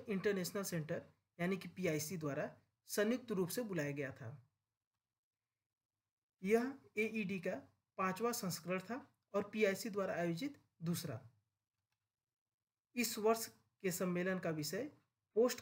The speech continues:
कोविड नाइनटीन global trend and finance dynamics था। यह एक अंतर्राष्ट्रीय भू अर्थशास्त्र सम्मेलन था जो एशिया और इसके विस्तारित पड़ोस में व्यापार और वित्त की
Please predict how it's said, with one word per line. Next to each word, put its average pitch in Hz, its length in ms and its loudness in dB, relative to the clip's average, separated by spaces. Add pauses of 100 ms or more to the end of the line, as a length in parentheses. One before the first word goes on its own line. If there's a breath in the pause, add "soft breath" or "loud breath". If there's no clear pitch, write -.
कोविड 180 300 2
नाइनटीन 175 460 0 (400)
global 226 460 8
trend 185 240 0 (260)
and 202 220 0
finance 190 460 2 (200)
dynamics 175 460 2
था। - 160 -10 (1900)
यह 208 240 2 (100)
एक 202 140 2
अंतर्राष्ट्रीय 175 680 -2 (200)
भू 226 220 0 (120)
अर्थशास्त्र 190 640 -2
सम्मेलन 160 460 0
था 214 220 -8 (520)
जो 262 240 2
एशिया 190 480 0 (260)
और 196 140 4
इसके 196 280 0
विस्तारित 202 560 0
पड़ोस 180 300 -2
में 180 140 0
व्यापार 160 480 0 (500)
और 202 140 6
वित्त 226 300 -2
की 214 180 -6